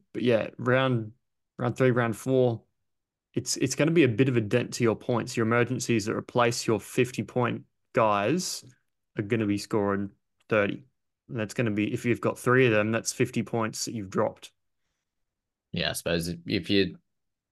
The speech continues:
Speaker 2: yeah, you've got, let's say you have two anyway, you're gonna cop, yeah, a little bit of lower score, which is fine, but you get to loop, I suppose, that one or two players that you're gonna have on the bench, which is cool. Um, third guy makes it a little bit harder. You're probably copping twenty points that week, but,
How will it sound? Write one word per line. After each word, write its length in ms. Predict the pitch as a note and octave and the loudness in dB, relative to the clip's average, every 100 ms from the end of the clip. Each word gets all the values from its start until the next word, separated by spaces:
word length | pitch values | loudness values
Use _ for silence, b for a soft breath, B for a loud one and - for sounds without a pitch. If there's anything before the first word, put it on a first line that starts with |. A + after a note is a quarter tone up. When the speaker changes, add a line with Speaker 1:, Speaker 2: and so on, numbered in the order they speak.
| _ _ _ | _ _ _
Speaker 2:
yeah, 80 | - | -4
you've 240 | D#2+ F2+ G2+ | -2 -2 -2
got, 160 | - | 0
let's 160 | F#2+ G2+ | 0 2
say 120 | G2 | 2
you 80 | F2 | 2
have 180 | F2+ E2 | 0 0
two 180 | G#2+ | 2
anyway, 480 | F#2+ F#2 F#2 F2 G#2 _ _ _ _ _ _ _ - | 2 0 0 0 -2 _ _ _ _ _ _ _ -4
you're 180 | G2+ | 0
gonna 200 | F2+ E2+ | 0 -2
cop, 320 | E2+ G2 - _ _ _ _ - | -2 -2 -2 _ _ _ _ -10
yeah, 180 | G#2 E2 | -6 -6
a 60 | F2 | -4
little 220 | G#2 G#2 | 0 2
bit 80 | F#2+ | 2
of 60 | G2 | 2
lower 200 | G2+ G2 | 2 2
score, 300 | - A#2 A#2+ | 2 4 4
which 160 | - | 2
is 80 | C3 | -4
fine, 340 | F#2+ G2 A#2 A#2 | 0 0 0 -4
but 80 | - | -2
you 60 | F#2+ | 0
get 160 | - | 0
to 100 | G2 | -2
loop, 300 | F2+ F#2+ G2+ - | 0 0 -2 -8
I 80 | - | -12
suppose, 460 | G2 E2+ F#2+ G#2 G#2+ | -8 0 4 4 4
that 260 | F#2 E2 - _ _ _ _ | 2 0 -8 _ _ _ _
one 140 | - G2 | -2 -2
or 60 | |
two 180 | F#2+ G2+ | 0 0
players 380 | F#2+ F#2+ G2 G#2 | 2 4 4 2
that 80 | F2+ | 0
you're 120 | F#2 | 0
gonna 140 | F#2 | 0
have 120 | F#2 F#2 | -2 0
on 100 | F#2+ | -2
the 80 | |
bench, 400 | F2 G#2 D3+ - | 0 0 -2 -8
which 160 | - - | -12 -10
is 80 | G2+ | 0
cool. 320 | A#2 B2 B2+ B B B - | 2 2 -2 B B B -10
Um, 380 | F#2+ F#2+ F#2 F#2+ _ _ _ | -6 -4 -4 -8 _ _ _
third 240 | B2+ A#2+ A2+ | 6 6 6
guy 420 | A#2+ A#2 A#2 A2+ _ | 6 6 2 0 _
makes 260 | - A2 - | -2 0 0
it 40 | |
a 40 | G#2+ | 2
little 140 | G#2+ | 2
bit 80 | G2 | 4
harder. 240 | G2 G#2+ | 4 4
You're 80 | G#2 | 4
probably 200 | A#2+ A2 | 2 2
copping 300 | A#2+ A2 G2 | 0 0 0
twenty 280 | - G#2+ G2 | -2 -2 0
points 420 | A2 A#2 - - | 0 0 -2 -4
that 200 | A#2 F2+ | -2 2
week, 280 | G#2 A#2+ - | 2 2 2
but, 280 | A2+ F#2+ | 2 2